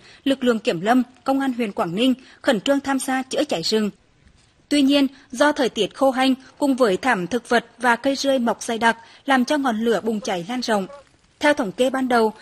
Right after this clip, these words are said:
đám cháy đã thiêu rụi gần năm hecta diện tích rừng. Đến hơn mười bảy giờ ba mươi phút cùng ngày,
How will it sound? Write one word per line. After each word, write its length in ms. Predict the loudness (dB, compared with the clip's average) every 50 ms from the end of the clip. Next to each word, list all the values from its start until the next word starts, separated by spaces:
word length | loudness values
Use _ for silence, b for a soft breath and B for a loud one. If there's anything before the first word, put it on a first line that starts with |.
| B B B
đám 200 | 0 0 0 0
cháy 220 | 0 0 0 2
đã 180 | 0 0 0 0
thiêu 220 | 0 0 -2 0
rụi 200 | 0 0 0 0
gần 180 | 0 -2 0 0
năm 120 | 0 -2
hecta 320 | -2 -4 -4 -4 -4 -4
diện 200 | -4 -4 -6 -6
tích 160 | -6 -8 -8 -2
rừng. 260 | -2 0 0 0 -4 -8 _ _ _ _ b b b b b b
Đến 180 | b 2 2 2
hơn 180 | 2 2 2 2
mười 100 | 2 2
bảy 180 | 2 2 2
giờ 220 | 0 -2 -2 -2 0
ba 120 | 0 0
mươi 140 | 0 -2 -2 -4
phút 180 | -6 -8 -6
cùng 200 | -4 -4 -4 -2
ngày, 240 | -2 0 -2 -2